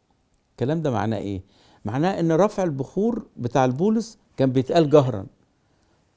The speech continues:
وبعديه تتقال بقى الألحان جهرا برضو. أما بقى في الكتب الحالية مكتوب إيه؟ "بينما يذهب الكاهن ليرفع البخور يقولون الألحان الآتية". معناه إيه برضو؟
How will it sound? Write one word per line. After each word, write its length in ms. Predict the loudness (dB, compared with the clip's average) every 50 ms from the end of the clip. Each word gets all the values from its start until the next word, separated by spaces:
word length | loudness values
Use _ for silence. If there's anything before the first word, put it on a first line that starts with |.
| _ _ _ _ _ _ _ -6
وبعديه 640 | 0 2 4 6 6 4 4 2 2 2 2 0 -2 -2
تتقال 360 | -2 -2 0 4 4 4 4 6
بقى 160 | 4 2 2
الألحان 580 | 0 -2 -4 -6 -6 -4 -4 -2 -2 -2 -4 -8 -10 -4
جهرا 340 | 0 2 2 4 4 2 2
برضو. 400 | 2 2 2 2 0 -2 -8 -16 -18 _ _ _ _ _ _ _ _ _ _ _ _ _ _ _ _ _ _ _ _ _ _ _ _ _ _ _ _ -2
أما 280 | 0 0 2 2 2 2
بقى 240 | 2 0 0 -2 -4
في 100 | -6 -6
الكتب 340 | -8 -6 -6 -4 -2 -2 -2
الحالية 420 | -4 -4 -2 0 2 2 2 2
مكتوب 400 | 0 -2 -2 -2 -2 -4 -2 -2
إيه؟ 240 | -2 0 0 -2 -2 -6
"بينما 560 | -6 -4 -2 0 0 2 2 2 2 2 2 2
يذهب 300 | 0 0 -2 -4 -4 -6
الكاهن 580 | -8 -8 -2 0 2 2 2 0 -4 -4 -2
ليرفع 400 | 0 2 2 0 0 0 0 0
البخور 520 | 0 0 -2 -6 -6 -6 -4 -4 -4 -4 -4
يقولون 540 | -2 -2 -2 -2 -2 -2 0 2 2 0 0
الألحان 560 | -2 -4 -6 -8 -8 -8 -8 -6 -4 -2 -2
الآتية". 580 | -4 -4 -6 -6 -8 -6 -6 -6 -6 -6 -8 -12 _ _ _ _ _ _ _ _ _ _ _ -4
معناه 300 | -4 -2 -2 -2 -4 -2
إيه 180 | -2 -2 0
برضو؟ 320 | 0 0 -2 -2 -4 -8